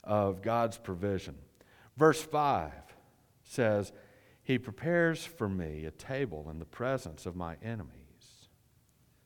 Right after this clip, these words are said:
Normally, we would interpret that to mean that God has protected me, and even in the presence of my enemies, I'm safe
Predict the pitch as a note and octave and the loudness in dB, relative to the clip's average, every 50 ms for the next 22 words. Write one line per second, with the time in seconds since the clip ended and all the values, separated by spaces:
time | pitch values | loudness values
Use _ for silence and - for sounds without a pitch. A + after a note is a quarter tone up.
0 | _ _ _ _ _ _ _ _ _ _ _ _ _ _ _ _ _ _ _ _ | _ _ _ _ _ _ _ _ _ _ _ _ _ _ _ _ _ _ _ _
1 | - C3+ E3 F#3+ G3+ G3+ F3 C#3+ B2 A2+ A2 G#2+ G#2 G#2+ A#2+ A#2+ A2 G#2+ G2 G2+ | 4 6 10 10 10 10 8 8 6 6 6 4 2 2 2 2 2 0 -4 -8
2 | G#2 - - - _ _ _ _ _ _ - A#2 G#2 - E3+ F#3+ F3+ - B2 - | -12 -16 -20 -20 _ _ _ _ _ _ -6 -6 2 6 6 6 6 6 2 -2
3 | - A2+ G2 G2 F#2 - - A#2+ A2+ A2 A2 A2+ A2+ A2 G#2+ A2 - - - - | 2 2 2 2 0 -2 -4 -2 0 2 2 2 2 2 0 -2 -6 -10 -20 -20
4 | - - _ B2 B2 A#2+ A#2 A2 - - - - - - - _ - A2 B2 C3 | -20 -6 _ 6 8 8 8 8 4 -6 -16 -18 -20 -20 -20 _ -4 2 4 6
5 | C3+ C3+ C3 B2 B2+ A2 - - G#2 G2 - - D3+ D#3 D3+ D3+ - C#3+ C3 C3+ | 6 6 6 4 2 0 0 -4 -8 -8 0 2 4 4 4 2 0 -2 0 0
6 | C3+ C3 B2 - F#2+ G2 - - C#3 D#3 D#3 C#3 D3 C#3 B2+ A#2 G2+ - B2+ B2+ | 0 0 -2 -2 -4 -6 -4 -2 0 0 0 0 0 0 0 0 -2 -2 -2 -2
7 | A#2 A#2+ G#2+ - - G#2 G2+ G2+ - G#2+ G2+ G2+ G2 F2+ D#2+ - - F2 D#2+ - | -2 -2 -6 -6 -4 -4 -4 -4 -4 -6 -6 -4 -4 -6 -6 -8 -10 -10 -10 -10
8 | - - - G#2+ A2 A2+ A2 G#2+ A2 - | -10 -6 -4 -2 0 0 0 -2 -4 -8